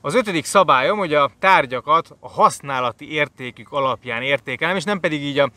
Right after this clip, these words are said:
vélt értékük alapján, és hogyha valamilyen cuccom még jó, akkor nem veszek helyette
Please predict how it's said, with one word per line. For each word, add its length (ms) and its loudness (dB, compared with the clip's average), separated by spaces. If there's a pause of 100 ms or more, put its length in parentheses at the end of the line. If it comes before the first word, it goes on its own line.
(340)
vélt 500 2
értékük 640 -8
alapján, 500 0 (380)
és 120 -14
hogyha 340 0
valamilyen 500 2
cuccom 420 -8
még 320 -8
jó, 340 -6
akkor 460 -4
nem 300 0
veszek 340 -2
helyette 640 -4